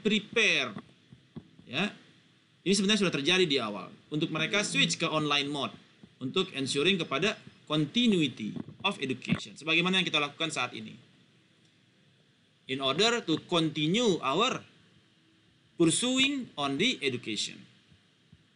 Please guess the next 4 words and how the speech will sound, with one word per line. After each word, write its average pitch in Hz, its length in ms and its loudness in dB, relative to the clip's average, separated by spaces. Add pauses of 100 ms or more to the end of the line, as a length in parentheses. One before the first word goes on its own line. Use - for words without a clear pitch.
(1120)
Many 269 320 2
schools - 760 0
dan 143 220 0
universities 156 800 0